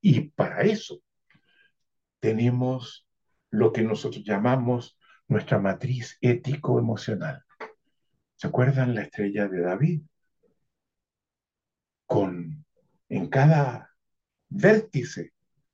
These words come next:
de los triángulos que tiene, que tiene dos triángulos, uno para arriba, otro para abajo, tenemos dos emocionalidades, una positiva y negativa.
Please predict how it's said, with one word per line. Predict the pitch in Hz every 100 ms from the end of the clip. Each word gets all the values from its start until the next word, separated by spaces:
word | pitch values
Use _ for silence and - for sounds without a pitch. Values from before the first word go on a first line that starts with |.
| _ _ _ _ _ -
de | 214
los | 185 -
triángulos | 165 202 175 131 107 -
que | -
tiene, | - 208 190 147
que | -
tiene | 120 104
dos | 101 -
triángulos, | 226 220 165 127 143 - _ _ _ _ _
uno | - - - - _ _ _ -
para | 107 107
arriba, | 147 104 - - -
otro | - - 147 - _
para | - -
abajo, | - - - - _ _ _ _ _ _ - - -
tenemos | 127 151 170 160 - - -
dos | 110 196 190 123
emocionalidades, | - - 117 82 - - - -
una | 131 117 -
positiva | 117 - - - 170
y |
negativa. | 92 87 80 113 -